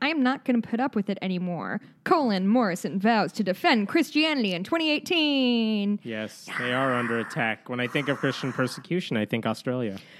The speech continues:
Speaker 1: So, <laughs> so here's the thing that I find really, okay, so
Speaker 2: What's
Speaker 1: this
Speaker 2: he basing that on?
Speaker 1: Um, just observation.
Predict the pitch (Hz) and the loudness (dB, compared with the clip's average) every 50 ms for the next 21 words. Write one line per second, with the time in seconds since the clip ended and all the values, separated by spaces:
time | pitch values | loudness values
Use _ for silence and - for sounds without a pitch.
0 | - - - - - 381 - - - - - - - 466 392 302 233 - - - | -20 -16 -6 0 2 2 2 0 -4 -8 -8 -2 0 2 2 2 0 -6 -10 -20
1 | - - - - - - - 349 330 320 320 320 320 - - - _ _ _ _ | -20 -20 -20 -18 -10 -2 2 4 4 4 4 4 2 0 -2 -12 _ _ _ _
2 | _ _ _ _ _ _ _ _ - _ - - 311 466 571 605 - - 370 359 | _ _ _ _ _ _ _ _ -18 _ -6 -2 0 0 0 0 -2 -2 0 0
3 | 302 - - - - 254 240 240 240 240 226 214 208 202 196 196 214 202 202 196 | 0 0 -2 -2 2 4 4 4 4 4 4 4 4 2 2 2 0 0 0 0
4 | 175 190 196 185 175 - - - 240 226 240 - 196 - 277 208 - - - 175 | 0 0 -2 -2 -2 -2 0 0 0 2 0 -2 0 2 4 4 6 6 6 6
5 | 143 156 160 180 - - 147 127 131 151 160 139 110 101 98 98 95 90 - _ | 6 8 6 6 6 4 2 4 4 6 6 6 6 4 2 -2 -4 -6 -10 _
6 | _ _ - - - - - _ _ - 285 285 302 311 311 311 311 311 320 294 | _ _ -20 -20 -20 -20 -20 _ _ 2 2 2 2 2 0 -2 -4 -6 -6 -8
7 | - - 285 381 392 427 381 269 294 233 190 185 - 247 302 | -8 -4 -4 -2 0 0 0 2 2 2 0 0 0 -2 -4